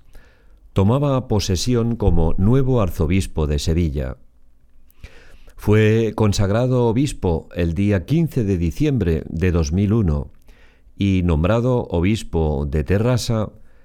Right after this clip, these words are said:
el quince de junio de dos mil cuatro.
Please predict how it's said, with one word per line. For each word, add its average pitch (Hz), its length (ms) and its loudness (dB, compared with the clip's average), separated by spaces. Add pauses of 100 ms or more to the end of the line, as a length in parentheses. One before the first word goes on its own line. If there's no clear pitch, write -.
(160)
el 82 460 0
quince 131 480 0
de 82 100 2
junio 98 680 0
de 85 200 0
dos 78 240 0
mil 104 240 0
cuatro. 78 560 -2